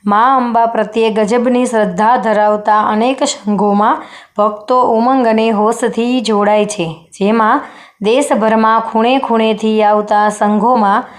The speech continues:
પદયાત્રીઓની સંખ્યા ઉત્તરોત્તર વધતી જાય છે. સંઘોમાં સૌથી લાંબો સંઘ મદ્રાસથી આવે છે.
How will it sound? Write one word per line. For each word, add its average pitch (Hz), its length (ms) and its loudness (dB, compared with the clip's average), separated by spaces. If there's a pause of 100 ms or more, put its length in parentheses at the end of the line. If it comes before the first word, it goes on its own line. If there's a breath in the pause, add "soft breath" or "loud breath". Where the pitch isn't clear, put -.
(240 loud breath)
પદયાત્રીઓની 233 1000 0
સંખ્યા 214 560 0
ઉત્તરોત્તર 240 760 0
વધતી 214 480 0
જાય 185 280 -2
છે. 160 380 -8 (360 loud breath)
સંઘોમાં 233 720 2
સૌથી 233 560 -2
લાંબો 226 460 2
સંઘ 233 380 -2
મદ્રાસથી 208 880 0
આવે 165 280 -2
છે. 160 240 -10